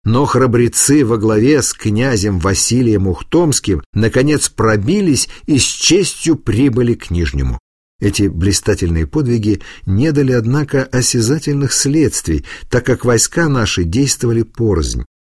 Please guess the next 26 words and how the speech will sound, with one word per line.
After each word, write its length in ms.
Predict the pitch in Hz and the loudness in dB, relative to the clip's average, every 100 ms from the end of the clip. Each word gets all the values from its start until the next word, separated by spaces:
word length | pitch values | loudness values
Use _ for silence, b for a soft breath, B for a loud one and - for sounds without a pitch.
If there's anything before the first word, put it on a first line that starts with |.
| _ | _
Тогда, 520 | 90 82 98 139 135 | -2 0 0 0 -2
летом 420 | 90 98 123 95 | 0 0 0 -2
того 320 | 76 82 107 139 | -2 0 0 0
же 160 | 95 | 0
тысяча 520 | 87 - 151 104 95 | -4 -4 -4 -2 -4
четыреста 560 | 95 - - 151 101 90 | -2 -4 -2 -2 0 0
шестьдесят 580 | 82 82 69 80 123 101 | 0 0 -2 -2 -2 -2
девятого 480 | 82 95 104 - 71 | -2 -2 -2 -2 -4
года, 480 | 67 98 139 139 143 B B | 0 0 2 0 -2 B B
Иоанн 420 | - 98 107 156 147 | 0 2 2 0 0
послал 460 | 110 98 113 127 | -2 -2 0 -2
под 240 | - 110 - | -2 -4 -2
Казань 500 | 92 85 113 160 143 | -2 0 0 0 -2
двух 340 | 90 101 151 143 | -2 2 2 0
своих 380 | 131 135 139 | 0 0 0
братьев – 480 | 107 104 76 - 65 - _ | 0 0 0 -2 -6 -8 _
Юрия 680 | 95 82 113 165 170 170 160 - | -2 2 4 4 4 2 0 0
и 100 | 123 | 2
Андрея 540 | 120 110 98 120 135 | 2 0 2 2 2
Большого, 760 | 120 127 120 - 117 98 64 64 - | 2 -2 -2 -2 2 2 0 -4 -8
со 160 | - 110 | -2 0
всею 400 | - - 156 135 | 2 2 4 2
силою 460 | - 131 143 123 | 2 0 2 2
московской 800 | 95 90 - - 123 156 - - | 2 0 -4 0 2 2 0 -2
и 160 | 101 - | 0 0
устюжской, 880 | 107 95 - - 180 160 - 120 101 | 0 0 -2 0 0 2 0 0 -2